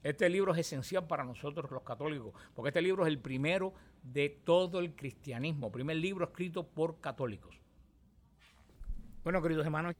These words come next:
tenemos una peregrinación hermosa, saliendo de Miami el veinticuatro de septiembre hasta octubre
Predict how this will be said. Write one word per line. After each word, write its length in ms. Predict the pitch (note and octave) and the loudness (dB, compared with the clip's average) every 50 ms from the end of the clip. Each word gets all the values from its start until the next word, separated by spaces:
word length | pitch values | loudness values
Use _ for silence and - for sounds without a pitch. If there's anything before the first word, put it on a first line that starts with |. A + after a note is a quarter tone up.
| - | -6
tenemos 600 | - A#2+ A#2+ C#3 D#3 D#3+ D#3+ E3 E3 D#3 - - - - - - - - - - | -6 -2 -2 0 0 0 -2 -2 -4 -4 -6 -12 -18 -20 -20 -20 -20 -20 -20 -14
una 220 | - C3+ D3 E3 D#3+ | -8 -2 -2 -2 0
peregrinación 720 | D#3+ E3 D#3 D3 C#3+ C3+ C3 - - D#3+ E3 E3 F3+ - - - - - - - - | 2 2 2 4 2 0 0 0 0 0 0 0 -2 -6 -12 -20 -20 -20 -20 -8 -6
hermosa, 540 | D3+ C3+ C#3 D#3 F3 F3+ - - A2+ - - - - - - - - - - - | -2 0 2 2 2 2 2 -2 -8 -10 -12 -18 -20 -20 -20 -20 -20 -20 -20 -20
saliendo 640 | - - - B2+ B2+ B2 B2+ C#3+ D3 D#3 D#3 D#3+ D#3 | -6 -2 0 0 2 2 0 -2 -2 0 0 0 0
de 80 | D3 C#3+ | 0 0
Miami 560 | C3+ C3+ C3 C3+ C#3+ D#3+ E3+ E3+ E3+ E3+ D#3+ | 0 0 0 0 0 0 -2 -2 -4 -4 -4
el 140 | D3 C#3 B2 | -4 -6 -6
veinticuatro 640 | A2+ C3 A#2 - A#2+ G#2+ - - C3 C#3+ C#3 C#3+ C#3+ | -6 -8 -8 -8 -10 -10 -4 0 0 0 0 0 -2
de 80 | C#3 | -2
septiembre 680 | - - C3 A#2 A#2 A#2 D3+ D#3+ E3 E3 D#3+ D#3+ D#3+ E3 - - - - - - - - | -2 -4 -6 -6 -6 -4 -2 0 0 0 0 -2 -4 -4 -10 -16 -20 -20 -20 -20 -8 0
hasta 280 | - C#3+ D3 - - | 0 0 0 2 -4
octubre 680 | D3 C3 - - - D#3+ F3 E3+ E3 D#3+ D#3+ D#3+ D#3+ | -4 -4 -4 -2 0 0 2 2 2 2 2 0 -2